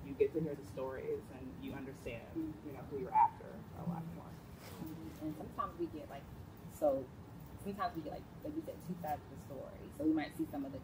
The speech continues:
Speaker 2: good things, but some of those other things are accident.
Speaker 1: Yes.
Speaker 2: You know, like, for me personally, like,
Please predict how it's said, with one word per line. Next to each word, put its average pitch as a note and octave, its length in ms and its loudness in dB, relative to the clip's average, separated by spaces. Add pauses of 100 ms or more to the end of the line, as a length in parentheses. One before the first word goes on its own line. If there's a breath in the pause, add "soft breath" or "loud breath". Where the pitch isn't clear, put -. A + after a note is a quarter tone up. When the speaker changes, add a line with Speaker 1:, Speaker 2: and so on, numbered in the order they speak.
Speaker 2:
good A#3 160 8
things, C#3 480 -4
but - 160 -4
some C#3+ 80 -2
of C#3 80 -2
those C#3+ 160 -4
other C#3 160 -6
things - 240 -8
are - 80 -8
accident. - 520 -10 (200)
Speaker 1:
Yes. - 160 -2 (160)
Speaker 2:
You D3 160 12
know, C3+ 80 4
like, C3 240 -4
for - 80 -6
me D3 240 4
personally, D3 560 4
like, C3 160 -6